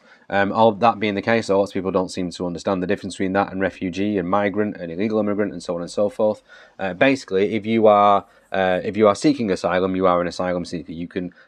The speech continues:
uh, and at the point that you arrive in a country and say, "I seek asylum in your country from, um, effectively, uh, from, because it's too unsafe,"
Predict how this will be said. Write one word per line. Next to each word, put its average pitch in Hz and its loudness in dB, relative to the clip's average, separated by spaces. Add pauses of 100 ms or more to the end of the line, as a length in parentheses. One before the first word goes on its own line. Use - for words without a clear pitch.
(140)
uh, 87 -4
and 95 -4
at 101 -4
the 107 -6
point 127 2
that 110 -6
you 104 -4
arrive 98 0
in 90 -2
a 90 -2
country 107 -4
and 92 -6
say, 92 -2
"I 95 0
seek 92 -8
asylum 92 -4
in 90 -4
your 90 -2
country 92 -8
from, 87 -6 (340)
um, 85 -4 (180)
effectively, 87 -6
uh, 85 -6 (240)
from, 87 -6 (140)
because 95 -8
it's 98 -8
too 98 -2
unsafe," 95 -2